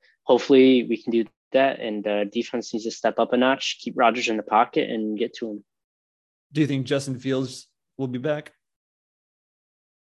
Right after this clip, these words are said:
Speaker 1: I don't think he will, to be honest. I mean, at this point, I think they're gonna try and make sure he's full health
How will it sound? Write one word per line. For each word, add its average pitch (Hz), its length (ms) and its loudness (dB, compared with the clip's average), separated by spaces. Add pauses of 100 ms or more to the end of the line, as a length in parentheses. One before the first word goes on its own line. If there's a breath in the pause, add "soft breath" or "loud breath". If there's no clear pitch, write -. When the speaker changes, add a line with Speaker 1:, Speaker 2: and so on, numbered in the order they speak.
(140)
Speaker 1:
I - 140 -8
don't 143 200 -2
think 127 200 -2
he 117 100 0
will, 110 240 6
to 104 80 4
be 104 160 4
honest. 101 420 0
I 107 60 2
mean, 110 180 4
at 104 140 2
this 113 240 2
point, 123 380 0
I 110 120 0
think 110 300 -6 (220)
they're 107 180 2
gonna 101 600 0
try 104 260 2
and 104 160 0
make 101 120 -4
sure - 220 -6
he's 98 320 -8 (140)
full 104 200 4
health 101 320 2